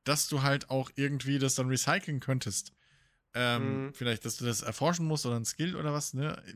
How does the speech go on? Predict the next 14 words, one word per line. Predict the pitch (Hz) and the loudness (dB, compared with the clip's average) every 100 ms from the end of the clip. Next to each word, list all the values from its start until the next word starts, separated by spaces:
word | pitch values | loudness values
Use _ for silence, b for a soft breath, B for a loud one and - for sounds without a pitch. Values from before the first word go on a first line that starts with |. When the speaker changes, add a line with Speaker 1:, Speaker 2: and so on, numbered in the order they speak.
| - | -4
Speaker 1:
Ähnlich | 135 151 151 - | 0 0 -2 -6
wie | 127 147 | -6 -6
in | - | -4
einem | 147 | -6
Fallout, | 139 139 - - | -6 -6 -6 -8
dass | 120 | -6
du | 123 | -6
halt | 123 | -4
das | 123 | -6
irgendwie | - 135 135 135 b b b b b | -6 -4 -4 -4 b b b b b
machen | 131 135 143 | -4 -2 -2
musst. | 139 - | 0 2
Speaker 2:
Ja. | 143 | 4
Speaker 1:
Aber, | 127 123 123 | 6 4 2